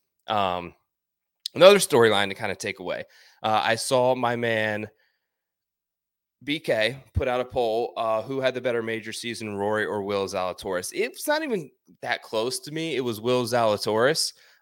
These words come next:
um, being in firm contention twice. So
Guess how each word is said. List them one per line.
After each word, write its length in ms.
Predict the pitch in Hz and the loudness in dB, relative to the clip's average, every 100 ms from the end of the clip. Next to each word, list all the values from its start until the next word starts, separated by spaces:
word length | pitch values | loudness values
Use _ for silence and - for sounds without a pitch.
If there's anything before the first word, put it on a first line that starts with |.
| - | -6
um, 360 | 104 101 98 - | -2 -2 -2 0
being 260 | 127 139 | 0 2
in 240 | 131 117 107 - - | 2 0 -4 -10 -20
firm 460 | - 123 117 123 127 | -6 2 4 4 0
contention 580 | 120 101 107 113 131 | -6 -2 -2 -2 -4
twice. 540 | 107 110 117 131 - - _ _ _ _ _ _ _ | -4 2 4 4 -2 -12 _ _ _ _ _ _ _
So 420 | - 156 156 131 | -4 0 0 0